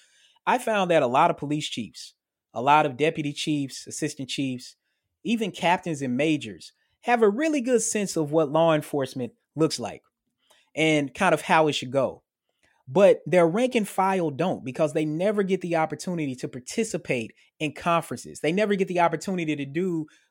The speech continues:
what a lot of us have the ability to do, which is do continuing education and not just training, which they do in-service training. This is more like going to conferences to get best practices,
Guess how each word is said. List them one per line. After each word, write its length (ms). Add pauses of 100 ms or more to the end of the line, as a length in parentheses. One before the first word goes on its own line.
what 160
a 40
lot 220
of 100
us 160
have 220
the 80
ability 340
to 80
do, 160
which 200
is 60
do 220
continuing 720
education 480
and 120
not 200
just 240 (300)
training, 800 (340)
which 220
they 140
do 200
in-service 540
training. 320
This 160
is 100
more 240
like 300
going 320
to 120
conferences 640
to 60
get 260
best 260
practices, 560